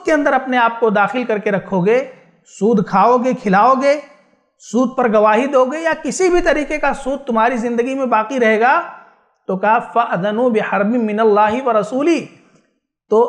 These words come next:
अल्लाह और उसके रसूल से लड़ाई के लिए तैयार हो जाओ। यानी अल्लाह ने एक तरह से लड़ाई और जंग के लिए कहा, "तैयार हो जाओ।" किससे? नऊज़ु बिल्लाह,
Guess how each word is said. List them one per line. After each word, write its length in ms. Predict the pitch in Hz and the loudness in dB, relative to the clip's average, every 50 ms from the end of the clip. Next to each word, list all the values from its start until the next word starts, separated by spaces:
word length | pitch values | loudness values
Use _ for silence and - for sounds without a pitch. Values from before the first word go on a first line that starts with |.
| - 196 | 0 -2
अल्लाह 360 | 190 190 185 190 214 226 240 | 0 0 2 2 2 2 2
और 100 | 226 208 | 2 0
उसके 240 | 190 - - 240 208 | -2 -2 -2 -2 -2
रसूल 400 | 196 180 - 208 226 247 240 226 | -2 -4 -2 -2 -2 -2 -2 -2
से 180 | 226 - 220 220 240 240 | -2 0 2 2 2 2
लड़ाई 420 | 226 170 180 185 190 226 247 247 | 2 0 2 2 4 4 2 0
के 160 | 240 - 233 208 | 0 0 0 2
लिए 220 | 196 190 170 143 135 - - _ _ _ _ _ _ _ _ _ _ _ _ _ _ _ _ _ | 2 2 0 -2 -4 -8 -16 _ _ _ _ _ _ _ _ _ _ _ _ _ _ _ _ _
तैयार 300 | 196 202 208 226 226 220 | 0 2 4 4 2 4
हो 140 | 196 185 175 | 4 2 2
जाओ। 220 | 160 160 143 131 120 - - _ _ _ _ _ - | 2 2 0 0 -4 -10 -18 _ _ _ _ _ -6
यानी 160 | 156 185 202 | -4 -2 -2
अल्लाह 240 | 185 170 185 220 262 | 0 2 2 2 2
ने 100 | 285 285 | 0 -2
एक 120 | 294 285 - | -4 -4 0
तरह 180 | 247 233 226 | 2 2 2
से 180 | 233 226 285 302 | 2 2 -2 -4
लड़ाई 440 | 269 226 220 220 240 285 349 359 339 - - - _ _ _ _ _ | 0 2 2 4 4 4 2 0 -2 -4 -12 -20 _ _ _ _ _
और 100 | 226 247 214 | 0 0 2
जंग 300 | 160 233 311 359 359 - | 2 2 2 0 0 -2
के 120 | 320 311 | -2 -2
लिए 140 | 302 302 302 | -2 -4 -2
कहा, 180 | 294 247 240 269 | 0 0 0 0
"तैयार 400 | - - 240 240 240 254 269 254 | 0 0 2 2 4 4 4 4
हो 120 | 226 240 | 4 4
जाओ।" 220 | 220 220 208 185 165 - | 4 4 2 2 0 -2
किससे? 400 | - 311 247 - - - 311 302 330 320 - - _ _ _ _ _ _ _ | -4 -6 -6 -6 -2 0 0 0 0 -2 -8 -18 _ _ _ _ _ _ _
नऊज़ु 460 | 180 175 185 185 202 269 285 233 240 | -4 -2 -2 0 0 0 0 0 0
बिल्लाह, 340 | 220 226 220 220 220 226 233 | 0 0 0 0 2 0 0